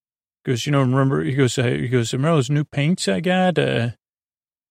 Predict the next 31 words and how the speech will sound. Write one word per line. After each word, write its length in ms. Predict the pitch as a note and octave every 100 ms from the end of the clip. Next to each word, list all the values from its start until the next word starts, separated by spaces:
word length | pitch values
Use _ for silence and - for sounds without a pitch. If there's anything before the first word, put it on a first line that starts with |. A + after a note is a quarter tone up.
| _ _ _
and 260 | B2+ B2 C3
then 120 | C3
Beverly 460 | B2 C3 B2+ B2+ A#2
comes 320 | C#3 A#2+ C3
in. 420 | B2+ A#2+ A#2+ A#2+
She 200 | - C#3
goes, 300 | C3 C3 C3
and 120 | C#3
Paul's 380 | - C#3 B2+ -
like, 300 | B2 A2+ -
uh, 380 | B2+ B2+ C3 A2 _ _ _ _ -
uh, 160 | B2+
he's 440 | C#3+ C3 D#3 C3 -
like, 200 | A#2+ C#3
"I 100 | F3
don't 160 | G#3+
know 160 | A#2+ A2+
what's 220 | A#2+ -
going 260 | C3+ C3 B2+
on." 380 | B2+ C3 E3 D#3+
Uh, 420 | D3 C3 B2+ A2 _ _ _ _ _ _ _ _ _ _ _ _ _ _ _ _ -
and 200 | B2 A#2+
he 40 |
says, 280 | - A#2+ A#2
"It's 120 | A#2+
changing, 1000 | - - C3+ C#3 C3+ B2+ B2+ B2+ B2 A#2+
time, 420 | - C3 C3 B2+
space, 800 | A#2 - - C3+ C3 B2+ B2 - -
my 220 | C3 B2
views. 760 | A#2+ C3 C3 B2+ B2+ B2+ - C3+
Uh, 440 | C3 B2+ C3 A#2+